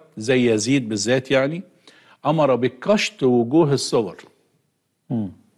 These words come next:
Speaker 1: وده ثابت تاريخيًا ومعروف عندنا.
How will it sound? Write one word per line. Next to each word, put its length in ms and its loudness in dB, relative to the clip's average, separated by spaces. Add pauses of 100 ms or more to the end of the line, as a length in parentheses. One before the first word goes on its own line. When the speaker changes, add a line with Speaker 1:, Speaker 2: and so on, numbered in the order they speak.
(280)
Speaker 1:
وده 200 -2
ثابت 420 0
تاريخيًا 580 2 (320)
ومعروف 540 0
عندنا. 340 -6